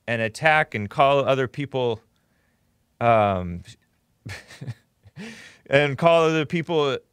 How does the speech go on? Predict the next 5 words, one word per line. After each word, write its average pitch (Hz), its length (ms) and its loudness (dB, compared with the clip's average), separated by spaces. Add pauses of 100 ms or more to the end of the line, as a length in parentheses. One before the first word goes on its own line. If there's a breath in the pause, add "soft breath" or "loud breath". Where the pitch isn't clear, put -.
um, 120 480 -2 (680)
whatever, 127 380 -2
judge 160 320 2
other 139 180 0
people 131 500 -6